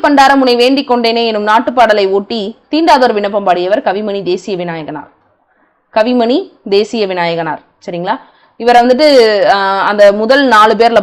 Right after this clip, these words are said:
பாரதியார், பாரதிதாசன், நாமக்கல் கவிஞர் இந்த மாதிரிலாம் இருந்தது. இப்ப யாரெல்லாம் இருக்காங்க அப்படின்னு சொல்லி பார்த்தோம்னா பாரதியார்லாம் எடுத்துட்டாங்க. பாவேந்தர் பாரதிதாசன் என்ன செஞ்சாருன்னா இருக்காரு சிலபஸ்ல, பெருஞ்சித்திரனார் இருக்காரு, தேவநேய பாவனர் இருக்காரு, சரிங்களா? அடுத்து வேங்கடத்தில் குலசேகர ஆழ்வார் டேஷாக இருக்க விரும்பினார் அப்படின்னா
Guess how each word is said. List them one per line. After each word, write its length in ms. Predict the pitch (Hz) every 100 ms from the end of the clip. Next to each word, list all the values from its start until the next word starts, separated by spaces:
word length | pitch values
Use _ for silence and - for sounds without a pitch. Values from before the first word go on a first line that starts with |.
| 196
பாரதியார், 420 | 196 196 208 208
பாரதிதாசன், 440 | 196 190 196 220 190
நாமக்கல் 340 | 196 196 185
கவிஞர் 320 | 185 190 202
இந்த 100 | 190 185
மாதிரிலாம் 400 | 185 196 202 190
இருந்தது. 340 | 220 185 165 262 330 _ _ -
இப்ப 220 | 247 285 262
யாரெல்லாம் 420 | 240 285 277 277 233
இருக்காங்க 400 | 262 277 226 208 202
அப்படின்னு 280 | 185 202
சொல்லி 140 | 196 190
பார்த்தோம்னா 320 | 175 180 214 220
பாரதியார்லாம் 580 | 190 226 226 208 220 214
எடுத்துட்டாங்க. 380 | 180 180 165 190 220
பாவேந்தர் 420 | 202 214 208 185 190
பாரதிதாசன் 520 | 220 240 208 208 185
என்ன 100 | 185 180
செஞ்சாருன்னா 400 | 180 175 180 220
இருக்காரு 340 | 190 175 175 165
சிலபஸ்ல, 400 | 170 170 170 233 233
பெருஞ்சித்திரனார் 560 | 277 262 - 190 165
இருக்காரு, 280 | 151 156 135 - _ _ _ _ _
தேவநேய 420 | 202 240 262 233 214 185
பாவனர் 280 | 175 175 165
இருக்காரு, 260 | 165 160 - _ _
சரிங்களா? 320 | 175 175 240 - _ _ _
அடுத்து 240 | 240 254 254
வேங்கடத்தில் 440 | 320 392 302 294
குலசேகர 440 | 247 262 330 294 247
ஆழ்வார் 320 | 202 233 220 190
டேஷாக 420 | 226 311 320 277 254
இருக்க 200 | 196 185
விரும்பினார் 440 | 180 170 175 170
அப்படின்னா 280 | 151 160 180